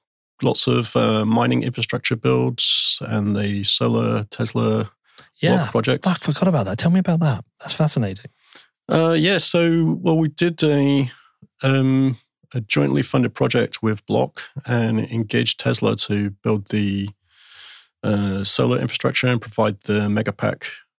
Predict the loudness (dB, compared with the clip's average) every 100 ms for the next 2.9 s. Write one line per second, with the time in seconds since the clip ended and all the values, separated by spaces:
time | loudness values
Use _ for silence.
0 | -4 -4 -2 -2 -2 -4 -6 -4 -2 -2
1 | -4 -2 0 0 -2 -8 _ _ _ _
2 | _ _ -4 0 2 0 0 -4